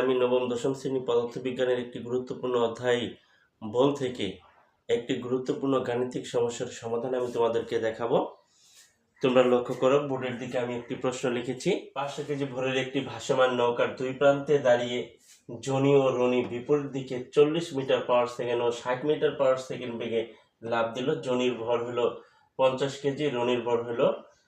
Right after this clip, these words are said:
চল্লিশ কেজি হলে নৌকা কোন দিকে যাবে? খেয়াল করো কথাটা, যে জনি এবং রনি দুইজন বালক নৌকার দুই পাশে দাঁড়িয়ে আছে, দুই দিকে তারা লাফ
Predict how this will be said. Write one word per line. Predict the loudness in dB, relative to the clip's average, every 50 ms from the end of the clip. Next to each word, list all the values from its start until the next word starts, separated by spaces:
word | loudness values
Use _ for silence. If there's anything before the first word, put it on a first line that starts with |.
| _ _ _ _ _ 4
চল্লিশ | 6 8 8 8 4 2 -2 -6 -6
কেজি | -6 -6 -6 -6
হলে | -8 -6 0 0 0
নৌকা | 0 2 2 2 2 2 0 -2 -4
কোন | -4 -2 -2 -2 -2 0 -2
দিকে | -4 -4 -4 -6 -4 -2
যাবে? | -2 -4 -4 -6 -10 -14 -16 _ _ _ _ _ _ _ _ _ _ _ _ _ _ _ _ _ _ _ _ -6
খেয়াল | -2 0 0 2 4
করো | 4 4 4 4 2
কথাটা, | -2 -2 -4 0 2 2 2 2 0 -6 -14 _ _ _ -8
যে | -8 -8 -6 -2
জনি | 0 2 4 4 6 6 6 4 4
এবং | 2 0 0 0 0
রনি | 0 2 2 0 0 -4 -8 -16 _ _ _ _ -18 -14 -12 -10 -8 -6
দুইজন | -4 -4 -2 0 2 2 2 0 -2 -4 -10 -12 _
বালক | -6 0 0 2 4 4 2 0 0 -6 -16 _ _ _ _ _ _ _ _ _ _ _ _ _ _ _ -18 -6 0 2
নৌকার | 4 4 4 2 0 0 2
দুই | 2 2 4 4
পাশে | 2 2 0 -2 0
দাঁড়িয়ে | 2 2 2 2 4 2
আছে, | 2 2 2 -2 -4 -4 -6 -8 -4 2
দুই | 4 4 4
দিকে | 4 2 0 0 -2
তারা | 0 2 4 4 4 4 4
লাফ | 0 -2